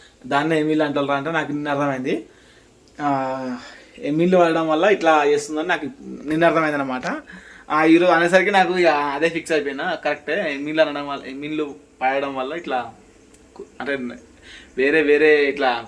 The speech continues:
కోరి అడుగుతారు. ఆ, నువ్వు కూడా మంచిగా చూసుకోరా,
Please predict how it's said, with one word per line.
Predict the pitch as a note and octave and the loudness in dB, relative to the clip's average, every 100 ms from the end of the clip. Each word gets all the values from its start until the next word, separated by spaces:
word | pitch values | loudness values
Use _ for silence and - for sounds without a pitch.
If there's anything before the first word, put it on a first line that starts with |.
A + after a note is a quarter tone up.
| - | -12
కోరి | C#3 C#3+ D3 | -8 -4 -2
అడుగుతారు. | C3 C#3 C3+ C3 G#3+ E3+ - - - - - _ _ B2 | -2 -4 -4 -4 -6 -8 -14 -20 -20 -20 -20 _ _ -8
ఆ, | B2+ B2+ | -4 -4
నువ్వు | B2+ C#3 | -4 0
కూడా | E3 | 2
మంచిగా | D#3 C#3 D#3 D#3 | 2 0 0 0
చూసుకోరా, | D#3 D3 D3+ G#3 E3+ C3+ | 0 0 2 2 0 -4